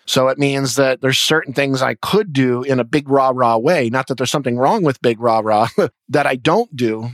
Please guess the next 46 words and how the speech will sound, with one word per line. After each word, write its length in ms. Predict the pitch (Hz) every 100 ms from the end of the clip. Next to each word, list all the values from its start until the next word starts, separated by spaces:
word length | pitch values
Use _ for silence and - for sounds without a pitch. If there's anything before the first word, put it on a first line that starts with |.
| -
because 300 | - 135 147
I 80 | 151
wanna 220 | 143 143
make 320 | 135 131 135 -
sure 580 | - 139 135 131 127
that 320 | 127 127 120 117 _ _ _ _ -
what's 280 | 151 139
going 480 | - - 139 139 120
out 260 | 120 139 -
there 240 | 120 113
is 320 | 110 117 107
me, 400 | 110 110 127 104
that 140 | 92 107
it's 180 | 104 120
not 220 | 120 -
necessarily 460 | 117 - 127 113
just 300 | 107 120 120
a 80 | 117
facade 460 | - 110 - 117 127
of 140 | 113
me. 240 | 104 95 92 _ _ -
But 140 | 139
in 120 | 143
order 260 | 147 170 147
to 80 | 139
make 300 | 135 143 139
it 180 | -
bigger, 420 | 120 180 170 123 123 - -
this 200 | 147 -
is 140 | 131
the 120 | 135
thing 220 | - 143
most 220 | 139 135 -
people 220 | 143 135
don't 160 | 131
wanna 140 | 127 117
talk 300 | - 202 240
about, 320 | 127 101 104
which 140 | 131
is 140 | 131 123
why 200 | 135 -
I 80 | 139
love 400 | 131 127 127 117 - -
speaking 340 | - 139 131
with 160 | 123 113
you. 200 | 170